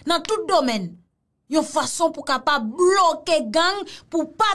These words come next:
travèse pati sa a, menm pou al bay pwoblèm. Paske si zòn sa yo vann, e ou kapab wè komisè miskade nan jou pase, yo te kite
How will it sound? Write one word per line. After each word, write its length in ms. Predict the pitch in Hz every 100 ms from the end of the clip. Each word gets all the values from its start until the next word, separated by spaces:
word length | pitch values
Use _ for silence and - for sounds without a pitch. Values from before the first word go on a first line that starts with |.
| 392
travèse 880 | 359 349 320 320 277 - - 453 427
pati 320 | 370 320 330
sa 200 | - 349
a, 40 | 330
menm 420 | 440 554 359 240 - - -
pou 140 | 339
al 180 | 302 285
bay 200 | 277 262
pwoblèm. 460 | 226 247 226 226 175 - _ _ _ _ _ _ _ _
Paske 340 | 233 - 240 202 - _ -
si 180 | - 349
zòn 240 | 294 277 269
sa 220 | - 254
yo 140 | 247 240
vann, 280 | 320 403 -
e 80 | 269
ou 100 | 269
kapab 340 | 277 277 247
wè 100 | 339 359 - -
komisè 340 | 277 277 - 311
miskade 400 | 302 - 302 285 302
nan 140 | 294
jou 160 | 285 311
pase, 260 | 262 - 277
yo 80 | 277
te 140 | 269
kite 320 | 269 330 330